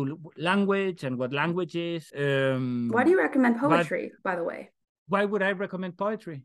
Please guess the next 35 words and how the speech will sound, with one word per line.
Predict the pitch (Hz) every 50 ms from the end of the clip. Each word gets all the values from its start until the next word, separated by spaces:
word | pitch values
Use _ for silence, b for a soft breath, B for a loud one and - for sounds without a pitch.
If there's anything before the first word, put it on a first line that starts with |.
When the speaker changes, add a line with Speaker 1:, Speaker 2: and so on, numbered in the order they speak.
| -
Speaker 2:
Mm-hmm. | 233 247 233 247 277 285 311 294 - - - _ _ _
Speaker 1:
Because | - 175 - 202 202
I | 208 190
think, | 185 - 240 247 247 240 - 233
uh, | 202 196 180 170 160 160 165 190 - - _ _ _ _ _
I | 165 160
think | 156 233 233 226
a | 214
little | 226 240 247
bit | 220 214 175
the | 170 180
novel | 175 185 190 208 208 233 226 220 220
is | 214 180 170 -
like | 185 160 160 147
the | 160 151
video | 165 185 180 190 185 175
games | 160 170 170 170 180 175 -
of | 170 139 139
literature. | 165 175 175 - - 233 226 - 277 277 277 277 262 - -
Okay, | 156 151 165 147
this, | 160 165 - - - - 160
that | 208 240 254
was | 247 226 -
a | 226
very | 214 220 214 202
complicated | 170 202 202 202 202 185 170 185 180 175 170
way | 170 175 165
of | 156 143 -
putting | 185 175 165 151 131
things, | - 135 123 101 85 85 -
but, | - 165 160
like, | 165 160 -
Speaker 2:
<laughs> | - - - - - 147
Speaker 1:
video | 143 240 269 277 269 247 214
games | 185 175 165 156 156 156 143 -